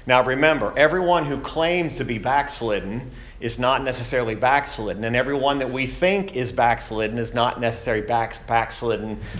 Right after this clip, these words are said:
There are people who are just not in the faith at all. So we've got to be careful that we don't look at this and say everyone who meets this criteria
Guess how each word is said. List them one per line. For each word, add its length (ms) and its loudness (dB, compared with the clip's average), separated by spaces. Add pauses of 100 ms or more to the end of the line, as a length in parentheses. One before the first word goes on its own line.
There 200 6
are 200 6
people 360 -2
who 180 0
are 140 0
just 360 0
not 300 0
in 140 -4
the 80 -4
faith 440 -4
at 160 -4
all. 440 0 (240)
So 120 -4
we've 120 0
got 140 8
to 60 2
be 120 0
careful 480 2
that 100 0
we 100 -4
don't 300 0
look 180 0
at 140 -2
this 220 -2
and 100 -6
say 240 0
everyone 680 2
who 160 -2
meets 320 0
this 200 0
criteria 920 2